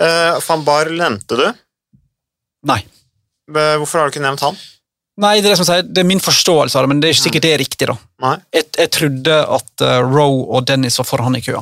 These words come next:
Speaker 2: men jeg skal ikke si det hundre prosent sikkert. Det skal ikke jeg.
Speaker 1: Ja, Rowe har jeg også på, satt opp på lista, men
Speaker 2: Ja, han
Speaker 1: jeg har
Speaker 2: virker
Speaker 1: også
Speaker 2: så
Speaker 1: satt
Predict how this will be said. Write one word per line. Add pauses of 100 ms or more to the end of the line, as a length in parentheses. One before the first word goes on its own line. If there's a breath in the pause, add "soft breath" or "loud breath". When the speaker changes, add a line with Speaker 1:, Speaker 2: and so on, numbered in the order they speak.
Speaker 2:
men
jeg
skal
ikke
si
det
hundre
prosent
sikkert. (100)
Det
skal
ikke
jeg.
Speaker 1:
Ja,
Rowe
har
jeg
også
på, (380)
satt
opp
på
lista, (120)
men
Speaker 2:
Ja,
han
Speaker 1:
jeg
har
Speaker 2:
virker
Speaker 1:
også
Speaker 2:
så
Speaker 1:
satt